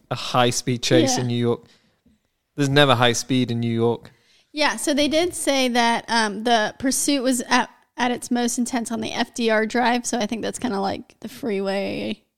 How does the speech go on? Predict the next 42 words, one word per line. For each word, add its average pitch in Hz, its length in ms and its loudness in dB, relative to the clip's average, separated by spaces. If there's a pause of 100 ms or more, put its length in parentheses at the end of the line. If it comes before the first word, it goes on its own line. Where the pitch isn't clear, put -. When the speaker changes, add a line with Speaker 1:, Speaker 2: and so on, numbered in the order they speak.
(540)
Speaker 2:
around 220 320 0
that 226 200 2
area 240 360 0
where 220 160 0
they 208 160 -2
got 214 160 4
up 208 140 -2
to 240 100 -4
eighty 214 240 0
miles 202 280 -4
per - 140 -10
hour 196 240 0
as 208 220 -4
they 233 100 -2
tried 208 300 0
to 220 80 -6
shake 233 260 -4
the 247 60 -8
paparazzi. 202 880 -6 (460)
But 208 320 4
that 175 180 2
was 180 580 -2 (200)
Speaker 1:
Wait, 156 260 0
so - 100 -2
they 143 300 0
were 208 140 -4
driving 143 600 -4
at 117 120 -12 (340)
eighty? 170 640 -6 (600)
Speaker 2:
on 247 360 2
F 254 240 0
D 262 140 0
R 226 140 2
Drive. 214 260 -2
So 233 380 0
I - 80 -4
Speaker 1:
Was 185 140 2
Speaker 2:
think - 20 2
Speaker 1:
this 170 160 2
a - 40 0
Speaker 2:
for - 60 -4
Speaker 1:
taxi? 302 480 -2